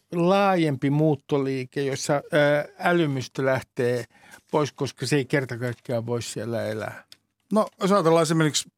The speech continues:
Speaker 2: mun kollegoita siellä, ketkä ovat, se on päässeet sille tällä hetkellä maailman helpoiten sisäänpääsyn olevalle listalle, eli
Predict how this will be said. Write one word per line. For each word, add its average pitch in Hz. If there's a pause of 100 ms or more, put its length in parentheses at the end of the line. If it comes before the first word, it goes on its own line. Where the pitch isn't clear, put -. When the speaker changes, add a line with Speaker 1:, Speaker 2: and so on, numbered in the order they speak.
(120)
Speaker 2:
mun 135
kollegoita 117
siellä, 117 (920)
ketkä 113
ovat, 127 (360)
se -
on 123 (260)
päässeet 143
sille 131
tällä 147
hetkellä 120
maailman 131
helpoiten 117
sisäänpääsyn 107 (120)
olevalle 117
listalle, 104
eli 104